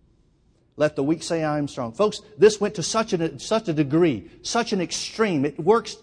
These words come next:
to such an extreme that Paul even talked about it where his thorn in the flesh is concerned. He said, "I'm being persecuted in every town I go to. So I besought the Lord." You know what? I was reading this, I don't know,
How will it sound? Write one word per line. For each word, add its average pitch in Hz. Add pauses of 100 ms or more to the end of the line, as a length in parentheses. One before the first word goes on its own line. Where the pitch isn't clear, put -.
to 156
such -
an 202
extreme 180 (260)
that 170
Paul 254
even 156
talked 175
about 156
it 185 (200)
where 175
his 175
thorn 196
in 185
the 180
flesh 208
is 196
concerned. 208 (480)
He 220
said, 202
"I'm 277
being 214
persecuted 214
in 190
every 175
town 185
I 190
go 254
to. 165 (180)
So 214
I 262
besought 240
the 220
Lord." 196 (180)
You 302
know 302
what? - (2250)
I 269
was 214
reading 185
this, 175 (680)
I 175
don't 143
know, 101